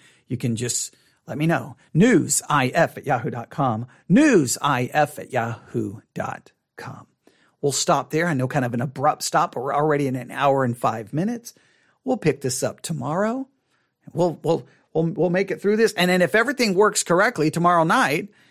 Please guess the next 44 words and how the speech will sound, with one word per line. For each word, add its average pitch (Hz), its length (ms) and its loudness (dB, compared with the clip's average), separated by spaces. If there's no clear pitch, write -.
um, 143 260 4
we'll 165 160 6
be, 175 280 -2
we'll 170 280 2
do 156 460 0
more 175 200 2
of 165 120 4
our 156 200 2
observational 160 880 2
reading 131 360 0
in 190 160 -2
the 214 60 2
book 127 220 -4
of 123 140 -6
Amos, 120 460 -12
uh, 135 60 -6
because 127 280 -4
we're 156 100 2
behind 175 380 0
in 147 80 -2
doing 165 240 0
that 151 100 0
in 143 60 -12
the 143 80 -6
church. 190 200 0
I 165 60 -2
started 247 480 0
it 190 100 2
in 180 60 -2
the 165 100 -2
church. 180 280 -2
I - 20 -2
wanna 165 180 -2
finish 220 360 -2
it 143 100 0
in 131 80 -4
the 123 100 -6
church. 131 380 -6
So - 160 2
we 185 160 4
will 175 140 2
do 160 260 6
that 156 380 0
tomorrow. 139 500 2